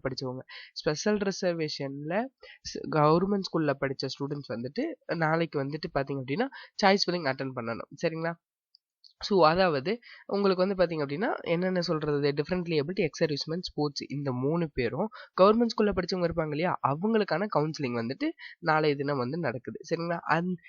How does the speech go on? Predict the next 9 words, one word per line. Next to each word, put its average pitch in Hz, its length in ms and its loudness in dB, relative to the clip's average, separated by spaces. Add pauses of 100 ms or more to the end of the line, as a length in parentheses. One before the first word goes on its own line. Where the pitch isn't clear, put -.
(280)
ஜெனரல் 220 520 4
இருப்பாங்க 175 340 0
இல்லையா, 143 240 0
அவங்களுக்கு 180 480 0
வந்துட்டு 147 320 -4
அதுக்கு 151 300 -2
அடுத்தது 151 360 -2
தான் 156 120 -2
நடக்குது. 131 360 -4